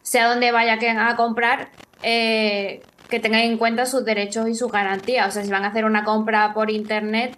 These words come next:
eh, que sepan que tienen un plazo de catorce días para hacer devoluciones y demás.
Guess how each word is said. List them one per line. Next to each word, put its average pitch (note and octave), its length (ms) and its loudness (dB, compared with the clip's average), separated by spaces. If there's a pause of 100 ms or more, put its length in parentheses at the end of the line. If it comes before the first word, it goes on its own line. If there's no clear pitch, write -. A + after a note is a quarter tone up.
(400)
eh, G#3+ 300 2
que A3 120 2
sepan A3 320 0
que A3 100 0
tienen A3 240 0
un G#3+ 140 0
plazo G#3 380 0
de A3+ 140 -2
catorce G3+ 460 -2
días G#3+ 380 2
para G3+ 720 0
hacer G#3+ 280 -4
devoluciones G#3 720 -2
y G3+ 80 -4
demás. A3 380 0